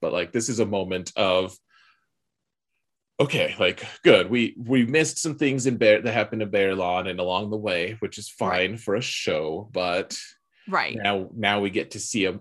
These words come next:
Speaker 1: a, a moment of this.
Speaker 2: Yes, yes. And, and that was why I wasn't too annoyed earlier on, because, and why I don't think they'll, they'll, I don't wanna spoil anything,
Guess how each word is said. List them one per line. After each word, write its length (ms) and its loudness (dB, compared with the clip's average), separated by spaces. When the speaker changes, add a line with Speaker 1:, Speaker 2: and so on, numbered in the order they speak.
Speaker 1:
a, 80 -6
a 160 4
moment 440 -6
of 100 -12
this. 440 -8
Speaker 2:
Yes, 580 -6
yes. 560 -8
And, 180 -2
and 200 -2
that 260 4
was 140 -8
why 240 0
I 140 -2
wasn't 320 -8
too 640 -2
annoyed 560 -6
earlier 400 -4
on, 320 -6
because, 640 -12
and 160 -6
why 200 2
I 60 0
don't 240 -6
think 200 -12
they'll, 260 -10
they'll, 360 -12
I 40 -12
don't 120 -10
wanna 120 -10
spoil 380 -10
anything, 440 -14